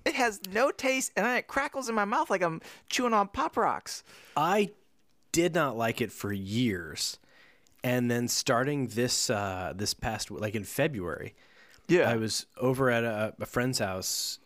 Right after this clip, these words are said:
Speaker 2: and they, that's all they had to drink.
Speaker 1: Yeah.
Speaker 2: Um, and so I was like, "Okay, I'll, I'll, I'll have one."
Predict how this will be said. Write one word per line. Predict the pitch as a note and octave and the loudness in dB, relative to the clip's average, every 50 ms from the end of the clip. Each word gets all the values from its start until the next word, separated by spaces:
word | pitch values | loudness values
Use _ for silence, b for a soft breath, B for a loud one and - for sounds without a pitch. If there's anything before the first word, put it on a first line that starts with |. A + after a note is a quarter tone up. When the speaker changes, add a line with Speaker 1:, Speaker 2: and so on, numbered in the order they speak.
| _ _ - | _ _ -2
Speaker 2:
and | B2 A#2 A2+ A2 G#2+ G#2 G#2 G#2 G#2 - - - _ _ _ _ _ _ _ _ _ _ _ _ _ _ _ _ _ _ _ _ _ - - - - | -2 0 0 -2 -2 -2 -4 -4 -6 -8 -10 -16 _ _ _ _ _ _ _ _ _ _ _ _ _ _ _ _ _ _ _ _ _ -10 -10 -8 -8
they, | A2+ A2+ G#2+ B2 A#2 A#2 A2+ A2+ A2+ - - | -6 -2 0 2 2 4 2 2 0 -2 -4
that's | A#2 A#2 B2+ A#2+ - | -2 -2 0 0 2
all | A#2+ A#2+ B2+ | 2 2 4
they | B2 B2 B2 | 2 2 2
had | B2 A#2 G#2+ - | 2 0 0 -2
to | G#2 | -4
drink. | F#2 - B2 C3 A2 F2+ F2+ - - - - - - _ _ _ _ _ _ _ _ _ _ _ _ _ _ _ - - | -4 0 0 0 0 -2 -6 -8 -10 -12 -12 -16 -20 _ _ _ _ _ _ _ _ _ _ _ _ _ _ _ -6 -2
Speaker 1:
Yeah. | A2+ A2+ A#2+ A2+ A2 | 0 2 2 2 0
Speaker 2:
Um, | G#2 G2 | 0 -2
and | A2 A2+ A2+ | -2 -2 0
so | - B2+ | 2 2
I | A2+ | 2
was | G#2 A2 | 2 0
like, | A#2 A2+ - | -2 -2 -2
"Okay, | D3 D3+ - F3 | -4 -2 0 2
I'll, | D3 C3+ C3 A#2+ | 2 2 2 2
I'll, | F#2+ A2 B2 B2 - - | 2 2 0 0 0 -2
I'll | G#2 G#2+ | -2 0
have | G#2+ G2+ G2+ G2 - | 0 0 -2 -2 -2
one." | G#2 G2 G2 G2 | -4 -4 -4 -6